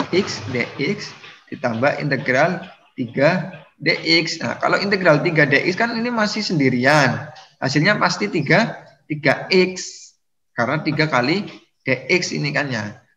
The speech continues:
Nah, gimana kalau dua X? Dua X diintegral menjadi blank, blank, blank, blank, dua dibagi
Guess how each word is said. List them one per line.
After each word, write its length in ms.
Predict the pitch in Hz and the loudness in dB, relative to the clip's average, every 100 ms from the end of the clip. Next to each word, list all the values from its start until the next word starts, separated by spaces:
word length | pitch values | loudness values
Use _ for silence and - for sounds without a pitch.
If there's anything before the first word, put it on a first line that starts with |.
| _ | _
Nah, 320 | 123 120 113 123 | -2 0 0 -2
gimana 240 | 135 226 | 0 0
kalau 160 | 220 214 | 0 2
dua 400 | 160 165 156 190 | 4 4 2 2
X? 400 | 196 - - 123 | 0 0 -8 -4
Dua 160 | 120 | -4
X 160 | 202 - | -4 -4
diintegral 560 | 143 147 165 170 165 | -2 -2 0 2 0
menjadi 640 | 131 123 127 143 151 156 156 156 - _ _ _ _ | -2 0 0 2 2 2 -2 -8 -20 _ _ _ _
blank, 160 | 107 110 | -8 -4
blank, 160 | 113 | -4
blank, 180 | 113 113 120 | -2 -2 0
blank, 120 | 170 | 0
dua 400 | 151 120 127 175 | 0 0 4 2
dibagi 1120 | 151 131 - - _ - 117 110 143 233 - | 2 -4 -6 -20 _ -6 -4 -2 -2 -2 -4